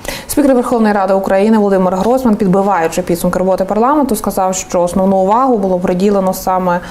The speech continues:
підтримці української армії. Ви щомісяця їдете на схід країни.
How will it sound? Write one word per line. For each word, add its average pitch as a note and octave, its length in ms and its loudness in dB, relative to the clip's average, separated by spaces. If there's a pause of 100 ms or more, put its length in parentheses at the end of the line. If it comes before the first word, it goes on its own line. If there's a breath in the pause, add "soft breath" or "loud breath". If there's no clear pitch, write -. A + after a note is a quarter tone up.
(460 loud breath)
підтримці A3 540 0
української F3 560 0
армії. - 440 -6 (220)
Ви A#3 260 2
щомісяця G#3+ 840 -2
їдете F3 340 0
на D#3+ 140 0
схід - 260 -8
країни. - 480 -4